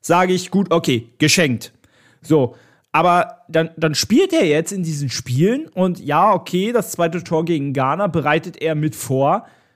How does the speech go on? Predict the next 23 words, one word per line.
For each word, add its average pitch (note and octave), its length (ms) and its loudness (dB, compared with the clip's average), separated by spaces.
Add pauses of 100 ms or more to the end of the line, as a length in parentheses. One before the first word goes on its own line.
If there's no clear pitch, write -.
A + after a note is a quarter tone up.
(140)
wird F#3+ 200 2
dafür G3+ 320 4
sogar G3+ 240 4
noch F#3 120 2
vom E3 220 -2
Bundestrainer A3 720 0
gelobt, F#3 760 2
explizit, F#3 920 -2 (280)
wo F#3+ 140 2
ich G#3 140 -2
mir G3+ 160 2
denke, G#3 320 2 (420)
hä? F#3+ 280 4 (680)
Hallo? B3 560 2 (320)
Zu - 140 0
neunzig A#3 480 2
Prozent A3+ 520 -2
ist - 200 -10
das D#3+ 180 0
scheiße, C4+ 720 0
was E3 220 0
er D#3 180 -4
macht, F3 360 -2